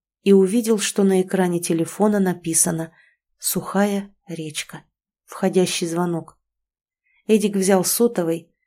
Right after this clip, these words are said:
и мазнул дрожащим пальцем по экрану. «Слушаю», обречённо прошептал он,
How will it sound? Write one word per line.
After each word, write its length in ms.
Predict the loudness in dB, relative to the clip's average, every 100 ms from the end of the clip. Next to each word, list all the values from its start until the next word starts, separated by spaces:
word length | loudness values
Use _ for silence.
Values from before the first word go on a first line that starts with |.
| _ _ -2
и 100 | 0
мазнул 460 | 2 0 0 0
дрожащим 800 | 0 -2 -2 -2 -4 -4 -4 -6
пальцем 580 | -4 -4 -2 -4 -4 -10 -4
по 180 | -2 -2
экрану. 560 | -4 -8 -8 -12 -18 _ _ _ _ _ _ _ _ _
«Слушаю», 840 | -6 -4 -2 -2 -2 -4 -4 -8 -14 _ _ _ _ _ -10
обречённо 680 | -8 -2 -2 2 0 0
прошептал 680 | -2 -2 -2 -4 0 0 0 0
он, 280 | -2 -2